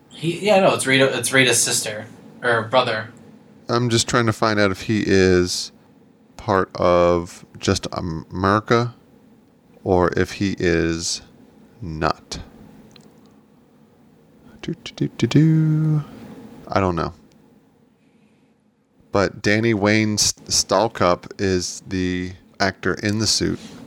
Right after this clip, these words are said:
Speaker 1: Hmm.
Speaker 2: Bob Packenbrook did the voice for Rito.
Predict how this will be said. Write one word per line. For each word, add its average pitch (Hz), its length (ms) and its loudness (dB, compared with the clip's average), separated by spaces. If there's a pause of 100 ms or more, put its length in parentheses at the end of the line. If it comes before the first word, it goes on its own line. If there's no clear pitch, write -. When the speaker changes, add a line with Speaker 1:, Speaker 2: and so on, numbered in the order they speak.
(960)
Speaker 1:
Hmm. 175 120 -6 (560)
Speaker 2:
Bob 87 300 -2
Packenbrook 98 680 -4 (160)
did 90 240 0
the 82 60 -6
voice 92 380 2
for - 180 -6
Rito. 87 480 -2